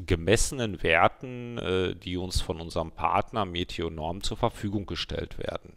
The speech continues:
Die nutzen wir dann. Die C-D-D-Berechnung können wir mangels anderer Daten dann auch nur für Kühlastzonen in Deutschland ermitteln. So dass ich hier,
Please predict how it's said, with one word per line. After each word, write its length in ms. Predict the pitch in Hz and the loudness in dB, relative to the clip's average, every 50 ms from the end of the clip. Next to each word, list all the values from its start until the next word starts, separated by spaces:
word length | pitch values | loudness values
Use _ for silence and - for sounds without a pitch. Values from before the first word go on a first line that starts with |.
| - _ - - - | -20 _ -18 -10 -6
Die 180 | 95 101 104 | -4 -4 -4
nutzen 480 | 98 87 85 85 - - - - 78 76 | -4 -6 -6 -6 -6 -6 -6 -6 -8 -8
wir 120 | 82 85 | -8 -8
dann. 260 | - - - - - - _ _ - - - - - - - - - - - - - - - - 98 | -8 -8 -8 -10 -12 -16 _ _ -20 -20 -20 -20 -20 -18 -18 -18 -18 -18 -18 -18 -20 -18 -10 -6 -4
Die 320 | 101 104 107 107 101 - | -2 -2 -2 -4 -4 -4
C-D-D-Berechnung 1300 | - - - 113 90 98 90 82 90 90 104 - - 139 - - 135 151 - - - 165 160 160 160 - - - - - _ _ - - | -2 2 4 4 4 4 2 2 2 0 2 2 2 2 2 2 2 2 2 -2 -4 -6 -6 -8 -8 -10 -14 -16 -16 -20 _ _ -18 -6
können 460 | - - 110 123 131 143 123 101 85 | 0 4 4 4 4 2 -2 -2 -2
wir 280 | 85 87 87 98 104 - - | -2 0 2 2 2 2 0
mangels 580 | - 87 85 87 90 90 90 90 - - - - - | 0 0 2 2 2 2 0 0 0 -2 -4 -2 0
anderer 440 | - 90 92 90 87 80 80 82 78 | 2 2 4 4 2 2 2 4 4
Daten 460 | - 76 71 82 90 - - 131 104 | 4 4 6 4 4 2 0 -4 0
dann 220 | - 82 82 85 | 2 2 2 2
auch 460 | - 76 76 80 90 107 - - - | 0 2 4 4 4 4 0 -2 -6
nur 180 | 104 98 98 104 | -4 -2 -2 -2
für 240 | - - - 85 76 | -2 -2 -4 -4 -4
Kühlastzonen 1000 | - - - - 110 113 113 113 113 - - - - - - 95 90 95 98 - | -6 -8 -8 -6 -2 0 2 2 2 2 0 -4 -8 -6 -4 -2 -2 -2 -2 -4
in 180 | - 92 90 90 | -4 -4 -4 -2
Deutschland 580 | - 80 80 85 85 - - - 82 78 76 | 0 0 0 0 0 -2 -2 -4 -4 -8 -6
ermitteln. 600 | - - 80 80 - - - - - - - - - - - - _ - - - - - - - - - - - - - | -6 -8 -8 -6 -8 -10 -8 -8 -8 -8 -10 -12 -20 -20 -20 -20 _ -14 -14 -12 -12 -14 -14 -16 -18 -18 -20 -20 -20 -18
So 180 | - - 110 110 | -6 -2 0 6
dass 240 | 101 107 92 82 82 | 8 8 8 8 6
ich 120 | 87 - | 0 -4
hier, 420 | - - - 113 123 147 190 202 | -2 -2 -2 -2 0 0 0 0